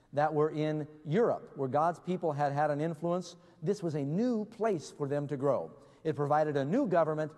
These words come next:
and a new place for them to exercise their liberties. Number five,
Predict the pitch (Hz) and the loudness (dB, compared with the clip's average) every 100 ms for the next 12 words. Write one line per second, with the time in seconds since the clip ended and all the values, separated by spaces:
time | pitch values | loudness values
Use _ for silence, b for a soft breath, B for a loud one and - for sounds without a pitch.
0 | B - 127 131 254 269 165 160 165 156 | B -4 -2 0 0 0 -2 -2 -4 -4
1 | 147 160 170 180 147 151 139 127 147 156 | -4 -2 -4 -4 -4 -2 -2 0 0 0
2 | 180 123 98 - - - _ _ _ _ | 0 0 -4 -10 -20 -20 _ _ _ _
3 | _ _ _ _ b b b b b - | _ _ _ _ b b b b b 0
4 | 247 240 180 196 135 98 | 2 2 2 4 4 0